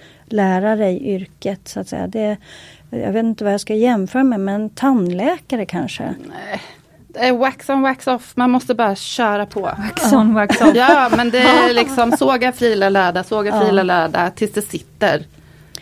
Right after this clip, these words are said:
Speaker 2: Jag kan ju ibland känna efter alla år som jag har jobbat att jag kan nästan koppla bort, liksom, det finns i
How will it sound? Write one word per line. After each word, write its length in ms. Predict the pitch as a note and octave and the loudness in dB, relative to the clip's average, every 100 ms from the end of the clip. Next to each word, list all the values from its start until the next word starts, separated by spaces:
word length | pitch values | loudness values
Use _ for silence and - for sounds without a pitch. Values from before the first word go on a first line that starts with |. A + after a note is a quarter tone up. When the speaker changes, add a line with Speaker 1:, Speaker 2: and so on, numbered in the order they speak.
| - | -8
Speaker 2:
Jag 240 | - A3+ | 0 0
kan 120 | C4 C4 | 2 0
ju 60 | |
ibland 460 | G#3 G3 F3+ F3+ F#3 | 2 0 0 -2 -2
känna 300 | G#3+ F3 D3 | 0 2 0
efter 180 | D3+ - | -4 -6
alla 260 | F3+ D3+ D#3 | -4 -2 -2
år 120 | G3+ | -4
som 200 | - D#3+ | -4 -4
jag 60 | |
har 60 | C#3 | -2
jobbat 360 | D3 E3 D#3 - | -4 -4 -6 -6
att 300 | D3 - - _ _ _ _ | -8 -14 -20 _ _ _ _
jag 120 | C#3+ | -14
kan 140 | D3 A3 | -4 -4
nästan 320 | B3 - D3+ | -2 -4 -8
koppla 380 | - E3 G3 G3 | -8 -8 -4 -2
bort, 600 | A#3 - _ _ - - | -2 -6 _ _ -16 -14
liksom, 600 | - D3 - C#3+ D3 C#3 - _ _ _ | -12 -12 -6 -4 -4 -6 -10 _ _ _
det 80 | - | -8
finns 520 | A#3 A3+ E3+ D3+ - | -4 -4 -4 -6 -10
i 260 | D#3+ D#3+ | -8 -8